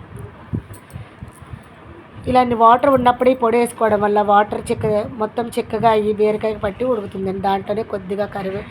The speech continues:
కొత్తిమీర, కరివేపాకు కూడా వేసేసుకున్నాను. ఇలా మొత్తాన్ని బీరకాయ ఉడికి దగ్గర పడుతుంది అన్నప్పుడు ఒక స్పూన్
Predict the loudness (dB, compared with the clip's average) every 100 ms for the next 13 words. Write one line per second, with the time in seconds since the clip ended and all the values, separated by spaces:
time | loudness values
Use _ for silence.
0 | -18 -20 -20 -10 -8 -4 0 2 2 2
1 | 0 -2 -4 -4 -2 2 2 2 -2 -4
2 | -4 -2 -2 -6 -10 -20 -10 0 2 2
3 | 0 2 2 4 2 2 0 2 2 0
4 | 0 0 -2 -2 -4 -6 -4 -4 -4 -4
5 | -4 -4 -6 -10 -20 -18 -6 -4 -4 -2
6 | -2 -2